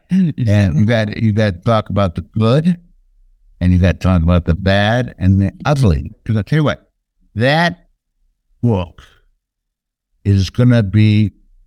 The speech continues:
Speaker 2: the whole blueprint for due diligence and documentation later on in sale, okay? The other thing you gotta make sure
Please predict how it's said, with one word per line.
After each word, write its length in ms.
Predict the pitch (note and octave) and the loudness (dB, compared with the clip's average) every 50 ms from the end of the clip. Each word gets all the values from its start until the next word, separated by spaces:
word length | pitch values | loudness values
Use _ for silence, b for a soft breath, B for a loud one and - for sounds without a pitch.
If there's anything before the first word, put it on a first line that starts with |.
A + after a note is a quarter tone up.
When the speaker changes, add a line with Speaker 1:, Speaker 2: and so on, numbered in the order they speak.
| _ - | _ -8
Speaker 2:
the 200 | F2+ E2+ D#2+ D#2+ | -6 -6 -6 -6
whole 720 | - - _ - B2 C3+ C#3 C#3 C#3 C#3 C3+ C3 _ _ _ _ _ _ _ _ _ _ _ _ - | -10 -12 _ -4 -4 -2 -2 -2 -4 -4 -6 -8 _ _ _ _ _ _ _ _ _ _ _ _ -2
blueprint 720 | A2 A#2 C3 D#3 D3+ - - - - E2+ E2+ D#2+ D#2 - - _ _ _ _ _ _ _ _ _ _ _ _ _ _ _ _ _ _ _ | 2 2 2 2 0 -4 -8 -6 -4 -2 -2 -2 -4 -8 -12 _ _ _ _ _ _ _ _ _ _ _ _ _ _ _ _ _ _ _
for 460 | - G#2+ G#2 G#2+ G#2 G2 F#2+ F2 - _ _ _ _ | -4 -2 0 0 0 -2 -2 -4 -6 _ _ _ _
due 180 | - G#2+ A2 G#2+ | 0 2 2 4
diligence 960 | F#2 G#2 A2 G#2+ G#2+ G#2 F2+ - - C2 - F2+ - - - - - - _ _ _ _ - - | 4 4 4 4 2 0 -2 -2 -6 -6 -6 -6 -10 -12 -16 -16 -18 -20 _ _ _ _ -6 -2
and 200 | G2 F#2+ F#2+ F#2 | 0 0 2 2
documentation 1040 | G#2+ G#2 G2 F2 - F#2+ G2 F#2+ F2+ E2 - - F#2+ F#2+ E2+ - - C#2+ C#2 D#2 - _ _ _ _ _ _ _ _ _ _ _ _ _ _ _ _ - | 0 0 0 0 0 0 2 2 0 0 0 0 0 0 0 -2 -4 -6 -6 -8 -10 _ _ _ _ _ _ _ _ _ _ _ _ _ _ _ _ -2
later 240 | - G#2 G2 F#2+ F#2+ | 0 2 2 4 4
on 160 | F#2 F#2 F#2 | 2 2 2
in 60 | F2 D#2+ | 0 0
sale, 400 | - - F#2+ D#2+ - - - _ | 0 0 -2 -2 -2 -6 -12 _
okay? 200 | - A2 B2 D3+ D3+ - _ _ _ _ _ _ _ _ _ _ _ _ _ _ _ _ _ _ _ _ _ - | -4 -2 -2 -2 -2 -6 _ _ _ _ _ _ _ _ _ _ _ _ _ _ _ _ _ _ _ _ _ -4
The 100 | A2 A#2+ | -2 -2
other 140 | F3 F#3+ | 0 -2
thing 220 | - - D#3+ D3 C3+ | -2 -2 0 0 0
you 120 | B2 A#2 | 0 0
gotta 420 | G2 A#2 B2+ A#2+ A2+ G#2+ G2+ - - _ _ _ _ _ _ - | 0 0 0 0 0 -2 -4 -6 -10 _ _ _ _ _ _ -10
make 460 | B2+ B2+ B2 B2+ B2+ C3 B2+ A#2 G2 | -6 -2 0 0 2 2 0 -2 -4
sure 640 | - - - D3 D3+ C#3+ C#3+ C3+ B2+ A#2+ A#2 - | -4 -4 -2 -2 0 0 0 0 -2 -2 -4 -6